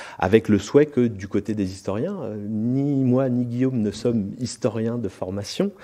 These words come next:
Euh, on s'est prêté au jeu de la recherche historique, de l'enquête historique. On a tenté de le faire avec le plus de rigueur, euh, possible. On attend d'ailleurs les premières recensions universitaires qui vont arriver. Elles ont toujours un petit décalage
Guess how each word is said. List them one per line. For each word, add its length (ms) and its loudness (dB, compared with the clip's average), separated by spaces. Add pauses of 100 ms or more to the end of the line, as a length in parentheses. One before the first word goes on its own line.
(400)
Euh, 120 6
on 80 0
s'est 160 2
prêté 400 6
au 80 4
jeu 160 -2
de 40 -4
la 60 -4
recherche 400 -8
historique, 380 -4
de 60 2
l'enquête 360 0
historique. 460 0
On 120 -2
a 80 -4
tenté 300 -2
de 60 -2
le 80 -2
faire 240 -6
avec 260 -8
le 80 -10
plus 300 -12
de 160 -10 (360)
rigueur, 520 6
euh, 160 0
possible. 600 2 (280)
On 120 0
attend 260 0
d'ailleurs 360 0
les 120 -8
premières 360 -6
recensions 440 -6
universitaires 680 -4
qui 140 -12
vont 140 -6
arriver. 320 -6
Elles 180 -6
ont 40 -8
toujours 200 -6
un 60 -4
petit 180 -10
décalage 640 -2